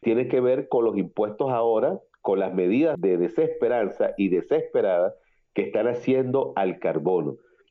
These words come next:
No hay, no hay toda una materia prima a favor de ellos. Si estos países aquí pasan pobreza y hay mil millones en riesgo,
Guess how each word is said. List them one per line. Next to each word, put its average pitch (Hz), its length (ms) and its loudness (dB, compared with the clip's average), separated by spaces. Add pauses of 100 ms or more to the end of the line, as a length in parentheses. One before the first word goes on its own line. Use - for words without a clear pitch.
No 147 320 2
hay, 156 400 0 (140)
no 139 340 0
hay 151 320 2 (220)
toda 143 300 2
una 147 200 0
materia 131 480 0
prima 135 340 0
a 107 200 -4
favor 101 480 0
de 87 260 2
ellos. 104 340 -4 (100)
Si 95 200 0
estos 156 380 -2
países 135 300 0
aquí 143 640 0
pasan 120 360 -2
pobreza 127 500 0
y 95 100 2
hay 101 100 2
mil 139 200 2
millones 135 580 2
en 101 260 0
riesgo, 131 560 0